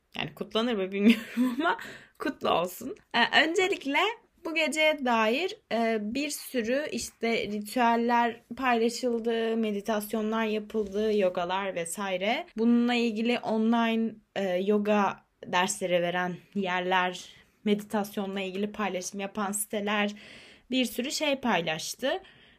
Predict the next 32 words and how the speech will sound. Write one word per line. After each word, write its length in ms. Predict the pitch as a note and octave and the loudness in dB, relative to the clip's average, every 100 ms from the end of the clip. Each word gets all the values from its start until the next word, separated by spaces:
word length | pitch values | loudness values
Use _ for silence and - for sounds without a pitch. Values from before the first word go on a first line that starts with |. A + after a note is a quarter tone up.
| - | -6
Ya 100 | G3+ | -2
da 100 | A3 | 2
belki 260 | G#3+ G#3 | 2 2
ben 240 | G#3 G#3+ F#3+ | 0 0 -2
bununla 200 | D#3+ D#3 | -4 -8
ilgilendiğim 400 | D3+ D3+ D3+ C#3+ | -6 -6 -6 -8
için 120 | - | -10
karşıma 300 | C#3+ C#3+ D#3 | -12 -12 -12
çıktı. 280 | - - - - | -16 -16 -18 -8
Bilemiyorum. 600 | A3+ B3 F#3 D3 A#2+ - - | -2 0 0 -2 -4 -8 4
Ama 440 | C#4 D4+ C#4+ D4+ D#4+ - | 4 6 4 2 -4 -6
hazır 440 | D#4 C#4 B3+ C4+ B3 | -2 0 2 2 2
ben 260 | C4 C4 | 0 0
de 120 | G#3+ | 0
bugün 380 | G3+ G3+ A3+ A3 - | 0 0 0 -2 -6
meditasyonumu 800 | A3+ G#3+ G#3+ G#3+ G#3 G3+ G3+ G#3+ | -2 -2 0 -4 -2 -4 -2 -2
ve 100 | G3 | 0
yogamı 420 | F#3 F#3 F3 E3 F3 | 2 0 -2 -6 -4
yapmışken, 960 | D#3+ D#3 - E3+ - - E3+ D3+ A3+ - | -6 -8 -12 -12 -12 -8 -6 -4 -4 -4
e, 340 | F#3 F3 F3 - | -2 -2 -2 -4
iki 300 | G3+ A3 G3+ | -6 -4 0
bin 100 | A3+ | 2
yirmi 400 | A3 G#3+ G#3+ G3+ | 4 4 4 0
birin 360 | G#3 A#3 B3 | 0 2 2
bize 260 | G#3 G3+ A#3+ | 0 0 -2
güzel 460 | G#3+ F#3+ G#3 A3+ A#3 | -2 -2 0 2 2
şeyler 840 | - G#3+ F#3 F3+ F#3 F#3 - - - _ _ - | 0 0 0 2 0 0 -4 -12 -18 _ _ -4
getirmesini 960 | F#3 F#3 - E3+ E3 E3 - E3+ C#3+ C#3 - - - _ - | -2 -2 -4 -6 -6 -8 -8 -6 -6 -8 -16 -20 -20 _ -6
dilediğim 600 | F3+ E3+ E3+ F3 D#3+ D#3 | 0 0 0 -6 -8 -8
böyle 220 | D#3 D#3 | -10 -10
ufak 440 | - - G3+ - | -10 -6 -6 -6
bir, 280 | D#3 D3 - | -6 -4 -6